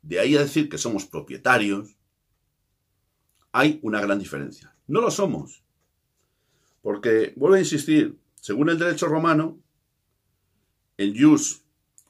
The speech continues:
utendi, que así se llamaba, es el derecho a usar. Bien, podríamos admitir que este sigue existiendo. Es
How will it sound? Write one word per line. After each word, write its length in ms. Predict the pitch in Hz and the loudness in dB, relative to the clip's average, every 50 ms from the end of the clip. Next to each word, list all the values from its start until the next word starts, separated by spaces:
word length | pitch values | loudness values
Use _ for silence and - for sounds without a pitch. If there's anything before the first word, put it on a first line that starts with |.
| _ _ | _ _
utendi, 560 | - 101 98 - 156 160 165 147 135 143 - | -12 -12 0 2 2 2 4 2 2 0 0
que 80 | - - | 0 -4
así 140 | - - 107 | -10 -10 -10
se 120 | - 127 | -4 -2
llamaba, 480 | 135 139 143 156 151 143 143 - - _ _ _ _ _ _ _ _ _ _ _ _ _ _ _ _ _ _ _ _ _ _ _ _ _ _ _ _ | 0 0 2 2 2 2 2 -2 -4 _ _ _ _ _ _ _ _ _ _ _ _ _ _ _ _ _ _ _ _ _ _ _ _ _ _ _ _
es 240 | 123 139 135 - - | 0 0 0 -2 -6
el 120 | - 104 - | -6 -6 -4
derecho 320 | 101 110 135 143 - 160 | -2 -2 -2 -2 0 -2
a 40 | 110 | -2
usar. 540 | 98 101 - - - 135 95 76 - _ _ _ _ _ _ _ _ _ _ _ _ _ _ _ _ _ _ _ _ | -2 -2 -4 0 2 2 0 0 -6 _ _ _ _ _ _ _ _ _ _ _ _ _ _ _ _ _ _ _ _
Bien, 400 | - 160 208 - - - - _ _ _ | -4 -2 -2 -2 -2 -6 -14 _ _ _
podríamos 380 | - 143 151 190 190 165 151 156 | -6 -2 0 0 0 0 0 0
admitir 380 | 143 131 131 127 131 151 143 | 0 0 0 0 -2 -4 -4
que 80 | 147 143 | -4 -6
este 160 | 143 - 120 | -8 -6 -8
sigue 180 | - 131 101 101 | -8 -6 -6 -6
existiendo. 520 | 95 90 78 - 87 80 73 67 71 - _ _ _ _ _ _ _ _ _ _ _ _ _ _ _ _ _ _ _ _ _ _ _ | -6 -8 -12 -12 -12 -12 -12 -12 -16 -20 _ _ _ _ _ _ _ _ _ _ _ _ _ _ _ _ _ _ _ _ _ _ _
Es 460 | 120 135 165 185 185 - - - _ | 2 4 4 4 2 -4 -6 -10 _